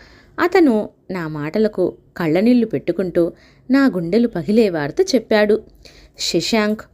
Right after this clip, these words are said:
వాళ్ళుంటున్న సెకండ్ ఫ్లోర్ నుండి దూకేసి ప్రాణం మీదికి తెచ్చుకున్నాడంటూ. నేను ఒక్కసారిగా హతాశుడయ్యాను. ఆ సంఘటన జరిగి మూడు రోజులైందని, తలకి పెద్ద గాయమై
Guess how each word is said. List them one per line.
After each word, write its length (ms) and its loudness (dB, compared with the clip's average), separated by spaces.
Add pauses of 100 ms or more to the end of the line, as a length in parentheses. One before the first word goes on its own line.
(180)
వాళ్ళుంటున్న 800 0 (120)
సెకండ్ 440 0
ఫ్లోర్ 360 2
నుండి 220 -4
దూకేసి 640 0 (360)
ప్రాణం 380 -4
మీదికి 260 -2
తెచ్చుకున్నాడంటూ. 840 2 (800)
నేను 540 4 (200)
ఒక్కసారిగా 800 -2 (220)
హతాశుడయ్యాను. 1000 0 (760)
ఆ 140 8
సంఘటన 540 2
జరిగి 480 4 (120)
మూడు 280 2
రోజులైందని, 840 2 (480)
తలకి 220 6
పెద్ద 320 0
గాయమై 680 0